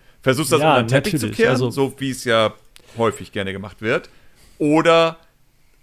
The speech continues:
Speaker 1: nutzt du das sozusagen, um etwas zu korrigieren? So, das ist, das ist für mich immer so natürlich immer der Unterschied von Mensch oder von Politiker zu Politiker,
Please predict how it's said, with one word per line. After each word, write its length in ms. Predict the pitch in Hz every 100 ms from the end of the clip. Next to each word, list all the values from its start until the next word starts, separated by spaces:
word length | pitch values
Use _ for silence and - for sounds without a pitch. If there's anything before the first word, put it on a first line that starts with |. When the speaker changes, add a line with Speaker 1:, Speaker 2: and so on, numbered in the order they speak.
| -
Speaker 1:
nutzt 400 | 165 147 170 -
du 40 | 151
das 180 | 156
sozusagen, 420 | 151 143 147 139 127
um 140 | 151 151
etwas 320 | 139 131 117
zu 80 | -
korrigieren? 540 | 123 110 104 147 110 - -
So, 320 | - 120 113 - _ - _ _ _
das 180 | - 156
ist, 140 | 143 170
das 120 | 175
ist 140 | 180
für 80 | 165
mich 160 | 160 147
immer 240 | 143 135
so 200 | 131 127
natürlich 320 | 123 120 127
immer 100 | 127
der 80 | 120
Unterschied 400 | 123 117 120 107 - - - _ _
von 340 | - 127 113 113
Mensch 300 | 113 107 -
oder 160 | 104
von 180 | 95 98
Politiker 320 | 92 101 104
zu 80 | -
Politiker, 480 | 107 120 127 107 104